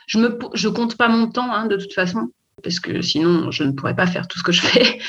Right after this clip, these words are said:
Mais, euh, c'est vraiment, euh, dès que je vais dans un endroit, et que j'ai du temps, je collecte, je vais dans les cimetières, euh, je, je trie, euh.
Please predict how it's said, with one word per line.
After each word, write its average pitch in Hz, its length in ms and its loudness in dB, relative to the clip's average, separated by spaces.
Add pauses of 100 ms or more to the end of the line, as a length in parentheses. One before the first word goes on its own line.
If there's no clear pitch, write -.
(300)
Mais, 196 360 4
euh, 180 320 4
c'est 180 200 0
vraiment, 208 600 4
euh, 202 140 4
dès 190 300 4
que 214 40 -2
je 214 140 2
vais 226 160 2
dans 208 180 -4
un 196 100 -4
endroit, 190 600 -2 (220)
et 196 80 2
que 180 60 4
j'ai 185 120 6
du 175 180 0
temps, 180 340 0 (100)
je - 120 -4
collecte, 175 460 0
je 175 140 2
vais 175 140 2
dans 180 80 2
les 175 100 4
cimetières, 175 640 0
euh, 170 180 0
je, 160 180 -4 (300)
je 170 160 0
trie, 180 580 2
euh. 170 120 0